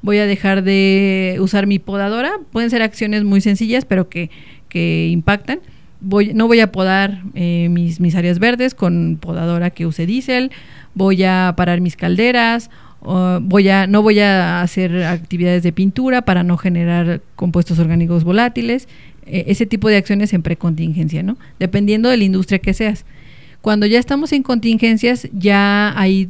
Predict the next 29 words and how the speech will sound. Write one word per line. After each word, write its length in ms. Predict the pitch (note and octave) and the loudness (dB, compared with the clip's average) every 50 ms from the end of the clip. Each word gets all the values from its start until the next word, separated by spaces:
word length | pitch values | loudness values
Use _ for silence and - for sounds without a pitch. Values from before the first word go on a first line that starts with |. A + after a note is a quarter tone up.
| - - | -8 -8
las 200 | - - G3+ F3+ G3 | -2 0 0 0 0
empresas 360 | F#3+ E3+ F#3 F#3 F#3+ G3+ G3 | -2 -2 -2 0 -2 -2 -2
tienen 220 | - G3 G3 G3+ G3 | 0 -2 -2 -2 -2
que 80 | - | -4
establecer 640 | G3+ - G3+ G3+ G3 F#3+ G3 - - G3 F#3+ F#3+ G3 | -4 -2 0 0 2 2 0 2 2 0 2 2 2
medidas 540 | G3+ G3+ G#3 A3+ A3+ G#3+ G#3 A3 C4 - - - - - - - - - | 2 2 2 2 2 2 0 0 -2 -4 -8 -18 -20 -20 -20 -20 -12 -4
para 180 | - G3 F#3+ G3 | 0 2 4 4
disminuir 540 | F#3+ F#3 F3+ F#3 F3+ F3+ F3+ F#3 F#3 F#3 F#3+ | 4 4 4 2 2 0 0 0 0 0 0
el 200 | G3 G3 F3+ - | 0 0 -2 -2
treinta, 680 | - F#3+ F#3+ F#3+ G3 G3+ G3 - - G3 G3 G3 G3 - - - - - | -4 -4 -2 0 0 -2 -2 -2 -2 -4 -2 -4 -6 -10 -18 -20 -18 -10
el 180 | - F#3+ F3+ F3+ | -4 -2 -2 0
diez 300 | E3+ F3+ F3+ F#3 F#3+ - | 2 4 4 4 4 4
o 40 | G3 | 2
el 120 | F3+ E3 | 0 0
quince 340 | - - G3+ G3+ G3 - G#3 | 0 0 2 2 4 2 2
por 180 | - - F3+ E3 | 2 0 -2 0
ciento 240 | - F3+ E3+ - F3+ | 2 0 2 2 2
de 80 | F3 | 2
sus 180 | E3 F3 E3 - | 2 0 0 0
emisiones. 600 | F3 E3 E3+ D#3+ E3 G3 F#3+ F#3 F3 E3 - - - - - - - - - - | 2 2 2 2 2 2 2 2 2 0 0 -4 -18 -20 -20 -20 -20 -20 -8 0
Y 180 | - G3+ G3 G3 | 4 6 6 8
ahí 240 | G3 G3 G3+ G3+ G3+ | 8 6 6 6 6
es 100 | G3+ G3 | 6 4
donde 180 | G#3 G3+ G3 | 2 0 0
tenemos 360 | F3+ F#3 F3+ F3+ F3+ F#3 F#3 | 0 2 2 2 2 2 0
que 80 | - F#3+ | 0 0
analizar 460 | F3+ F3 F3 F3 F3 D3 F3+ F3 E3 | 0 2 2 2 2 0 0 -2 -2
qué 140 | - A3+ A#3 | 0 -2 -2
procesos 720 | A3 B3+ C4+ C4+ C4 - A3+ A#3 A3+ C4 C#4+ F#4 - - | -2 -2 -4 -4 -2 -2 -2 -2 -2 -4 -6 -6 -8 -14